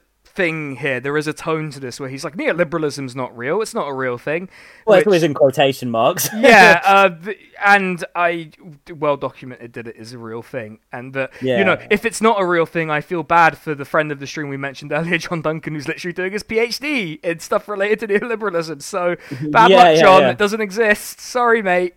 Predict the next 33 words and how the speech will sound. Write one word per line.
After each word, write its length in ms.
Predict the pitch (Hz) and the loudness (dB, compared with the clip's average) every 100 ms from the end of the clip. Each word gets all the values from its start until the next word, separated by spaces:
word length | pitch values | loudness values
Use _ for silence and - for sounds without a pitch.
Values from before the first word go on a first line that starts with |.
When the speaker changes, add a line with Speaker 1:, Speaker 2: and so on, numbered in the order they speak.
| - | -8
Speaker 1:
but 100 | 190 | -2
then 140 | 226 | -2
again, 220 | 202 180 | 0 0
Speaker 2:
Nah, 180 | 147 147 | 4 4
Speaker 1:
you, 60 | 143 | 4
Speaker 2:
nah, 160 | 156 | 2
the, 80 | 151 | 2
Speaker 1:
you 40 | 170 | 0
Speaker 2:
the 60 | 147 | 4
Speaker 1:
know. 120 | 208 | 4
Speaker 2:
only 300 | 220 208 180 | 4 0 0
legitimate 540 | 160 156 170 147 151 143 | 2 2 2 0 0 -4
<laughs> 180 | 120 135 | -4 -4
academic 360 | 131 120 110 | -2 -4 -4
writing 400 | 113 117 117 113 | -2 -2 -2 -6
is 120 | 110 95 | -10 -8
by, 200 | 107 104 | -6 -4
like, 220 | 98 98 | -6 -8
Rob 400 | 110 113 107 104 | -8 -4 -4 -4
Ford 800 | - - 117 107 104 101 104 98 | -10 -10 -6 -6 -6 -6 -6 -8
and 100 | 104 | -12
Speaker 1:
Oh, 40 | 98 | -14
Speaker 2:
s-, 220 | 95 - | -12 -14
Speaker 1:
Christ. 380 | - - - - | -14 -14 -14 -6
Speaker 2:
uh, 220 | 120 113 - - - _ | -2 -2 -6 -14 -20 _
S-, 120 | - - 156 | -14 -14 -12
Stephen 580 | - - - 147 131 135 | -10 -8 -4 -2 -2 -4
Fielding 640 | 131 147 131 127 123 120 123 | -4 0 0 0 -2 -4 -4
and 100 | 127 | -6
just, 220 | 123 - | -8 -4
you 80 | 120 | -2
know, 160 | 107 101 | -2 -4
just, 20 | - | -14